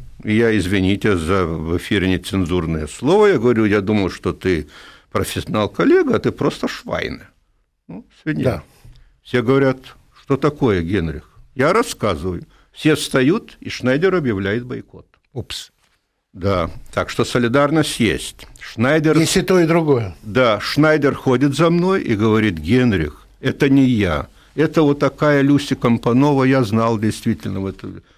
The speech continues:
Speaker 1: Это она всё придумала" и так далее. А в то время Ц Д Ф должна была делегация поехать в Москву. Я позвонил в Гостелерадио и говорю: "Не надо выдавать пока визы".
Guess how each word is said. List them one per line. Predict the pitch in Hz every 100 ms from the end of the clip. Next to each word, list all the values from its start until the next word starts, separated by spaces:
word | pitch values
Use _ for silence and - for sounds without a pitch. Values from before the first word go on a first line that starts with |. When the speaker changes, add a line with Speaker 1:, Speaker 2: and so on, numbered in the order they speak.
| _ _
Speaker 1:
Это | 165 190 185
она | 151 151 143
всё | - 131
придумала" | - 127 117 156 165 147
и | 120
так | 117 104
далее. | 110 104
А | 110
в | -
то | 127
время | 104 104 165 185 104 71 - - - _ _
Ц | - 123
Д | 113 135 202
Ф | - -
должна | - 117 120 - 135
была | 123 120
делегация | 101 107 98 110 147 - 139
поехать | 110 98 98 -
в | 107
Москву. | 98 - - 87
Я | 110
позвонил | 110 104 90 98 90 90
в |
Гостелерадио | 80 85 - 87 82 80 80 107 180 247
и | 147
говорю: | 147 147 147
"Не | 143 233 254
надо | 185 78 78
выдавать | 80 78 87 85
пока | - - -
визы". | - - - _